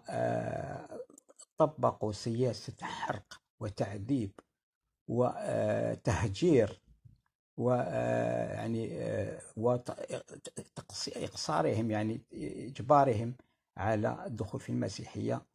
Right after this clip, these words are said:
بالقوة والتعذيب والحرمان وال-، ال-، ال-، الإكسبروبرياسيون، الحرمان من، من منازلهم وممتلكاتهم أثناء أكثر من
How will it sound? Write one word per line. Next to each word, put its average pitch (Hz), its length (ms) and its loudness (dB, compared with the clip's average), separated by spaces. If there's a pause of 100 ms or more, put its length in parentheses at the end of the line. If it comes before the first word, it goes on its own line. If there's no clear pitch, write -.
(380)
بالقوة 120 840 2 (440)
والتعذيب 117 840 -2 (160)
والحرمان 120 2000 2 (480)
وال-، 123 280 2
ال-، 117 320 -2
ال-، 110 520 0
الإكسبروبرياسيون، 131 1080 0
الحرمان 127 420 0
من، 127 360 2 (160)
من 127 360 0
منازلهم 135 1080 2 (320)
وممتلكاتهم 139 1040 2 (120)
أثناء - 460 0 (540)
أكثر 151 400 -4
من 135 200 2